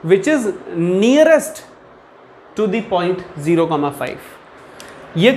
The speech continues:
कर्व है हमारा, find the point on the curve। इस curve के ऊपर कोई point find out करना है, तो हम let कर लेते हैं वो जो point है वो x comma y है,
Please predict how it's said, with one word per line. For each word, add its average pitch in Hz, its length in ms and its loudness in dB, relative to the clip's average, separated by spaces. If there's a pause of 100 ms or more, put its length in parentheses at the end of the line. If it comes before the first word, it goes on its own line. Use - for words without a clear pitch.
कर्व 233 280 4
है 240 60 0
हमारा, 220 380 -2 (2500)
find 220 300 4
the 320 160 2
point 214 320 4
on 208 80 0
the 190 140 -2
curve। 139 280 -6
इस 277 240 -2
curve 214 340 4
के 277 60 -2
ऊपर 269 240 0
कोई 311 180 -4 (120)
point 233 260 2
find 208 280 -2
out 190 180 -2
करना 131 280 -6
है, 123 120 -12 (680)
तो 247 60 4
हम 269 120 4
let 220 340 4
कर 233 140 0
लेते 196 240 -2
हैं 254 60 -2
वो 254 140 -2
जो 254 120 -2
point 214 360 -2
है 233 60 0
वो 262 160 -2 (120)
x 190 140 -8
comma 208 260 0 (100)
y 135 120 0
है, 131 260 -6